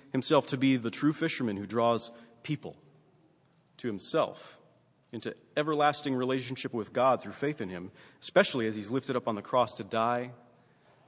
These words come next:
for our reconciliation to God. <clears throat> He can bring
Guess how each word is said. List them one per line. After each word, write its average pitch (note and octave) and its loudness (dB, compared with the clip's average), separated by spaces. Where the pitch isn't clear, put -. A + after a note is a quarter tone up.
for - 0
our A2 4
reconciliation A2+ -2
to - -10
God. G#2+ 0
<clears throat> A3 -2
He F#3+ 0
can C3+ 2
bring A2 -2